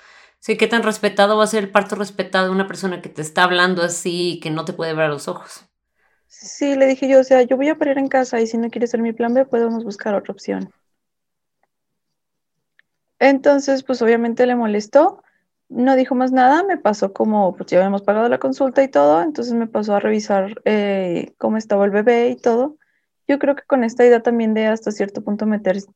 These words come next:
Speaker 2: un poco de miedo, porque me empezó a decir que estaba muy cabezona y que no sé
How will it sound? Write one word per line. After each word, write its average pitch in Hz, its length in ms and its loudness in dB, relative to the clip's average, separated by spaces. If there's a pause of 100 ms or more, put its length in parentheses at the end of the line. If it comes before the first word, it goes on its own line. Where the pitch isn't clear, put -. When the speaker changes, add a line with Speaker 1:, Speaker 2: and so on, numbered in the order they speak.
(140)
Speaker 2:
un 214 180 -4
poco 214 240 -2
de 202 100 -4
miedo, 196 380 -4 (840)
porque 226 200 -2
me 233 120 2
empezó 214 260 -6
a 214 40 2
decir 240 600 0
que 196 260 -4
estaba 190 300 -10
muy 165 160 -6
cabezona 254 1120 -2
y 247 40 -6
que 247 100 -14
no 196 100 -4
sé - 180 -20